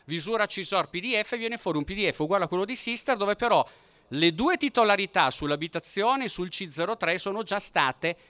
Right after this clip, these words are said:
riconciliate in automatico. La stessa cosa invece fatta su Sister, su alcuni casi, come quello del signor Casula Pierluigi, può dedicarci venti minuti,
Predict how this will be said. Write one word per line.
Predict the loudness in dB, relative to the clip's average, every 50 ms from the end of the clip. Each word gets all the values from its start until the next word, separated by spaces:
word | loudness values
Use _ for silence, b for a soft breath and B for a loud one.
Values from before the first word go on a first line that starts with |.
| b b b _
riconciliate | -4 -4 -4 -4 -2 -4 -4 -4 -2 -4 -4 -4 -4 0 2 4 4 4 2 0 -2 -6 -6 -6 b b b b b b _
in | -6 -2 0
automatico. | 2 2 2 0 0 -2 0 0 2 0 0 0 -4 -10 -14 -10 -8 -8 -8 -8 -10 _ _ _ _ _ _ _ _ _ _ -20 -20 -20 -20 B B B B B B B _ _ _ _
La | 0 0 0
stessa | 2 2 0 2 2 0 2
cosa | 4 4 6 6 6 4 4 0 -2 -4 -4 -4
invece | -6 -6 -4 0 2 4 4 2 2 -2 -6 -6 -8 -8 -8 -8
fatta | -2 -2 0 0 0 -4 -8
su | -8 -8 -10
Sister, | -10 -8 -8 -8 -8 -6 -4 -4 -4 -4 -6
su | -8 -8 -8
alcuni | -8 -6 -6 -6 -6 -6 -6
casi, | -2 0 0 0 0 -2 -6 -10
come | -8 -8 -8 -8 -4
quello | -2 -2 0 0 0
del | -2 -4 -6
signor | -6 -6 -6 -2 -2 -2 -2 -2
Casula | -4 -8 -8 -8 -8 -8 -8 -8
Pierluigi, | -6 -6 -6 -6 -6 -6 -6 -6 -6 -8 -8 -8 -10 -10 -10 b b b b b b b
può | _ -2 0 0
dedicarci | 0 0 -2 -2 2 2 2 2 2 0 -2 0
venti | 0 0 0 0 -2 -6 -6 -4
minuti, | -4 -2 -2 -2 -2 -4 -4 -6 -6 -6